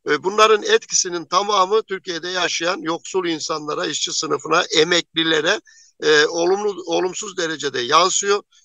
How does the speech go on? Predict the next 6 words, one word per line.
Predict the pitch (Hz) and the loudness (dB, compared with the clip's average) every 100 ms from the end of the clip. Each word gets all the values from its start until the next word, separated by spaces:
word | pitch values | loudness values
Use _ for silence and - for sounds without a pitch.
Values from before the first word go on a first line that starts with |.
| _ - | _ -4
Bunun | 233 233 220 | 2 2 2
yolu | 208 233 214 220 - _ _ | 6 6 6 2 0 _ _
elbette | - 151 185 165 - | 0 0 0 -6 -6
öncelikle | 175 180 190 196 196 - 160 | -6 -4 -4 -2 -4 -4 -4
siyasi | 143 156 170 170 - 190 | -2 -2 -2 0 0 0
anlamda | 170 147 143 139 190 | -2 -2 -6 -4 -6